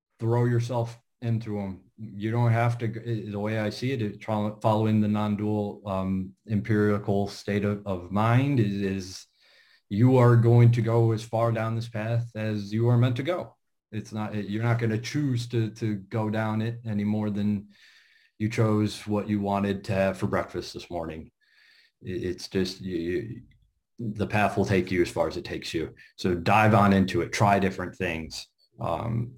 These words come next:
I do a basic, um, breathing meditation every morning. I, I will do ten to twenty, thirty-second breaths. Um, and I do that as sort of a physiologically regulating thing and,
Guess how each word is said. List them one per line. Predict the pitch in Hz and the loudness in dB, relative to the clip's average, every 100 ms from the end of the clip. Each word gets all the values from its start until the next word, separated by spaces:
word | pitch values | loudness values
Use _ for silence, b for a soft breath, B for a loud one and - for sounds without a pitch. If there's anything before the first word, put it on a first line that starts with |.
| - | 0
I | 107 113 | 6 8
do | 113 104 104 | 8 8 6
a | 98 92 92 | 2 -2 -4
basic, | 90 98 92 98 95 - - - - - 113 | -2 0 0 -2 -4 -6 -12 -12 -16 -10 -4
um, | 92 90 90 | -4 -4 -6
breathing | - 104 92 92 95 - | 2 2 4 0 -2 -6
meditation | - 101 - 98 92 92 | 0 0 2 0 0 -2
every | 85 92 | -2 -2
morning. | 90 90 110 127 - - _ - | -2 0 2 2 -2 -20 _ -6
I, | 90 | -4
I | 85 85 87 | -2 -2 -2
will | 87 | -4
do | 85 90 85 80 B B B _ | -2 0 0 -2 B B B _
ten | - 101 92 95 | -2 0 2 0
to | - 95 | 0 -2
twenty, | 85 - 92 92 92 90 | -2 -2 0 0 0 -2
thirty-second | 82 92 90 - 101 117 120 | -2 0 0 -2 -2 -2 0
breaths. | 95 117 - - - _ b b b b _ 90 | 0 0 -6 -16 -20 _ b b b b _ -8
Um, | 87 85 85 | -4 -4 -4
and | 90 85 | -4 -2
I | 82 | -2
do | 85 85 | 0 2
that | 85 82 | 4 2
as | 82 - | 0 -2
sort | 90 85 | -2 -2
of | 85 | -2
a | 85 | -4
physiologically | - 95 90 90 85 87 95 104 - 107 107 104 - | 0 0 2 0 2 2 2 0 2 4 4 2 0
regulating | 107 107 117 117 120 117 | 2 4 4 4 4 2
thing | 117 117 120 107 | 0 -2 -2 -4
and, | 92 | -8